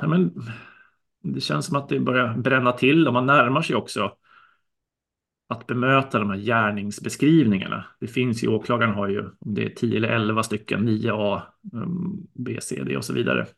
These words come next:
då man menar att Alexander Schneider och Ian Lundin hade gjort sig skyldiga till medhjälpsgärningar. Och en sån är ju då efter att riggen är angripen, eh, så håller ju Ian Lundin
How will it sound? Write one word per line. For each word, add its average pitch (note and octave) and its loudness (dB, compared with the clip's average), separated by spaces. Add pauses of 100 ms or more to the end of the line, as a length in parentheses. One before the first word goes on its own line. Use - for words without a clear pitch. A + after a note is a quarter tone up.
(560)
då - -8
man A2 -2
menar A2+ 0
att - -10 (360)
Alexander A2 -6
Schneider G#2+ -2
och G2 -6
Ian G2+ -2
Lundin A2 0
hade G2 0
gjort A2+ -4
sig G#2+ -8
skyldiga A2+ 0
till A#2 -2 (1120)
medhjälpsgärningar. A#2 2 (520)
Och A#2 -2
en B2 0
sån A2 0 (540)
är C3+ -6
ju C3 6
då G#2+ 2
efter G#2+ -6
att - -12 (540)
riggen A2 0
är A2+ 0
angripen, A2 0 (240)
eh, G2+ -4 (220)
så - -8 (520)
håller G#2+ 2
ju G#2 2
Ian G2 2
Lundin G2+ -2